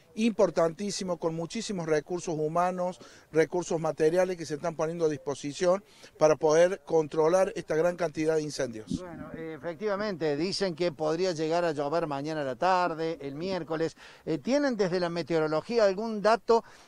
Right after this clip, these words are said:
Speaker 2: eh, certero, concreto, de que tal vez la lluvia termine ayudando un poco el combate de los incendios?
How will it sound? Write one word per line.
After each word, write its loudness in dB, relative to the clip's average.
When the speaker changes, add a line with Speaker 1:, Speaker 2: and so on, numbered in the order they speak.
Speaker 2:
eh, 2
certero, 2
concreto, 0
de -2
que -4
tal 4
vez 2
la 0
lluvia 4
termine 2
ayudando 4
un -4
poco 2
el -4
combate -2
de -6
los -12
incendios? -20